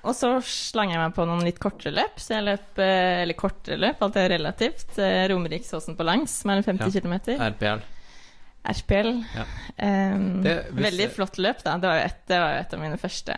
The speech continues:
Speaker 1: det var min første femti. Så det er en veldig fin.
Speaker 2: Ga du en liten race debrief på den her episoden vi hadde om Strava?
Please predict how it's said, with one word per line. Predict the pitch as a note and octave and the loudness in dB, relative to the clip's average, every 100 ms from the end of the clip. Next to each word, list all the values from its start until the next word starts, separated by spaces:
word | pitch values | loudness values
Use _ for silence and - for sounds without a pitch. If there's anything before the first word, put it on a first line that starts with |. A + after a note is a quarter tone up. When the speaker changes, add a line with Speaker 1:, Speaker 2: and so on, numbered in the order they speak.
| - | -4
Speaker 1:
det | F#3 | 0
var | F#3 | 0
min | D#3 D#3+ | -2 -6
første | F3+ G3 - | -6 -6 -6
femti. | - - - F#3+ G#3 - - - - | -6 -4 -2 -2 0 -2 -2 -4 -6
Så | - F2+ | -6 -2
det | F2+ | -2
er | |
en | - D#2+ | -2 -4
veldig | - | -6
fin. | - - G3 - A2+ | -6 -6 -8 -10 -6
Speaker 2:
Ga | D3 C#3 | -2 0
du | A#2 A#2 | 2 0
en | G2+ | 0
liten | G2+ F#2 G2+ | -4 -4 -2
race | G#2 - | -2 -2
debrief | - C3 A2+ G#2 - - | -4 -4 -2 -2 -2 -2
på | |
den | G2+ F#2+ | -2 -2
her | F#2 | -4
episoden | - G#2 G#2+ G#2+ | -4 -2 -2 -2
vi | G2+ | -2
hadde | G2 G2 | -2 -2
om | F#2+ | -4
Strava? | - A#2+ A#2 G2+ | -4 0 0 -2